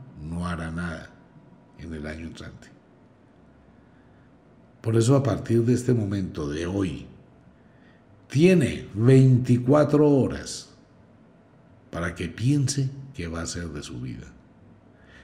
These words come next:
¿Por qué veinticuatro horas? Porque en veinticuatro horas es el oráculo.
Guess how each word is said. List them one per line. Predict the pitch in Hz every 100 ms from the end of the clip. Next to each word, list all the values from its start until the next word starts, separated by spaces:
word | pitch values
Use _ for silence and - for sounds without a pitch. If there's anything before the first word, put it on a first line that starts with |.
| -
¿Por | 120 113
qué | 147
veinticuatro | 151 131 127 135 151
horas? | 147 113
Porque | 110 - 87 82 80
en | 80
veinticuatro | 85 82 90 110 117
horas | 104 -
es | 85 82
el | 71
oráculo. | 76 62 123 -